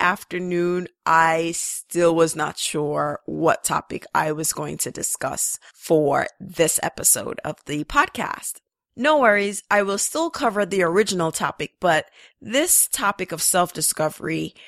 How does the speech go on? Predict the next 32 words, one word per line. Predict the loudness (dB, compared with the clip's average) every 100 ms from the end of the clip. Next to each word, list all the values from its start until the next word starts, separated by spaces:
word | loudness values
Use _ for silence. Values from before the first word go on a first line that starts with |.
| -20
was | -4 0 2
something | 4 2 0 2
that | 2
I |
had | 2 2 0 0
to | 0 -2
do | 0 0
because | -2 0 0 0 -8 _
since | -4 -2 0
Wednesday, | 2 2 2 4 4 2
it's | 0 0 -2
just | -2 0 0
been | 0 0 0 -4 -8
coming | -6 -2 0 -2 0
back. | 4 4 2 -6 -20 -20 -12
No | -6
matter | 2 2 2 0
how | 2 4 4
much | 2 -2 -2 -4 -2
I | 0 0 0 -2
said, | -4 -2 -2 -4 -6 -6
"You |
know, | -4 0
I'll | 2 2
probably | 0 -2 0 -2
do | -2 -2
it | -2
later, | -4 -4 -6 -8 -10
um, | -10 -8 -8
down | -8 -6
the | -4
road," | 2 4 4 2